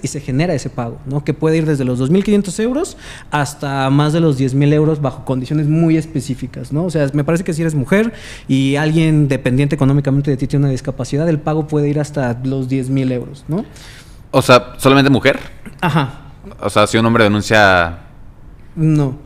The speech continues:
Speaker 1: no, porque también está esta otra cuestión sobre cómo están legisladas muchas de estas cosas, ¿no? Porque, por ejemplo, aquí en México acaba de haber una reforma al Código Nacional de Procedimientos Civiles y Familiares para agregar una figura que se llama violencia vicaria.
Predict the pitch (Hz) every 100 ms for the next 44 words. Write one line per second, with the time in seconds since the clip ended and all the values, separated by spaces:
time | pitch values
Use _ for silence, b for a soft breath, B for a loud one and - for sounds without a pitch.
0 | B B B - - 156 160 160 143 151
1 | 156 175 196 - 175 190 196 190 170 151
2 | - 160 160 185 165 135 123 117 151 160
3 | 156 147 143 143 143 139 131 123 - 131
4 | 127 143 127 - - - 139 127 120 123
5 | 135 143 127 - 123 120 - B B B
6 | B - 143 131 151 127 120 117 - 123
7 | 147 147 143 139 131 139 143 160 - 190
8 | 160 143 147 127 127 131 123 120 139 135
9 | 143 180 B B B B 127 120 120 123
10 | 139 143 131 123 127 123 131 127 127 123
11 | 120 123 123 120 - 123 135 151 165 -
12 | 143 123 120 117 120 131 135 135 139 139
13 | 139 127 131 - 131 131 127 127 143 131
14 | 131 135